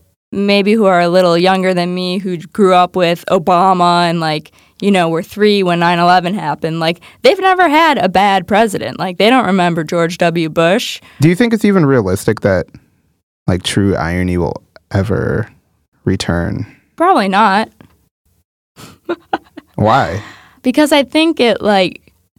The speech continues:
Speaker 1: demands that people do things that they don't wanna do.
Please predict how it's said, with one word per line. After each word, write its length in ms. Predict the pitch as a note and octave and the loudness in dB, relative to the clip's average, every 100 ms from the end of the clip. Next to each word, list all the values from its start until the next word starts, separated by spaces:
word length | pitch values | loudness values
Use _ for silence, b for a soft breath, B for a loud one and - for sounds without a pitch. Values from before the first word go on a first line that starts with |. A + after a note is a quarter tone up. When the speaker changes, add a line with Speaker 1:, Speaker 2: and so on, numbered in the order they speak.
| _ _ - | _ _ -2
Speaker 1:
demands 800 | G3+ G3+ F#3+ F#3+ F#3 F#3+ G3 | 0 2 2 2 0 -2 -4
that 240 | - F#3+ - | -2 -4 -4
people 400 | A3+ F#3+ F3+ F3+ | -8 -4 -4 -6
do 340 | - G#3 G3+ | -4 -2 0
things 380 | G#3 F#3+ F3+ F3+ | 0 -4 -4 -4
that 200 | F3+ D#3+ | -6 -6
they 140 | E3+ | -8
don't 460 | D#3+ - F#3+ F3+ D#3+ | -8 0 2 2 0
wanna 300 | E3+ E3 D3+ | -2 -2 -4
do. 500 | D#3 - F#3 B2 E2+ | -6 -2 0 0 -6